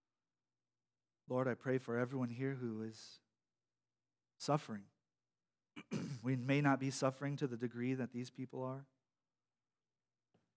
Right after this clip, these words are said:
but suffering still hurts. Lord, I pray that you would bring comfort and you would rally everyone here around each other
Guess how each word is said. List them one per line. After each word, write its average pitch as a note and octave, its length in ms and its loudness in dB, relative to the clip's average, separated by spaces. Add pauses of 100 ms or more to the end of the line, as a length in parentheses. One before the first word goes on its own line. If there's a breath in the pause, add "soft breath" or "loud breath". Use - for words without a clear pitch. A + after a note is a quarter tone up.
(880)
but G#2+ 100 -8
suffering C#3+ 440 0
still C#3 240 -2
hurts. D3+ 340 -8 (1120)
Lord, B2+ 180 4
I A#2 60 4
pray B2+ 180 0
that B2 140 0
you A2+ 80 -2
would A#2 140 -2
bring A2+ 180 -2
comfort B2+ 560 -2 (1400)
and A#2+ 100 -6
you B2 60 4
would A2 160 2
rally B2 440 4
everyone A#2+ 320 0
here A#2+ 300 -2
around A#2 260 0
each B2+ 200 -8
other A#2+ 340 -4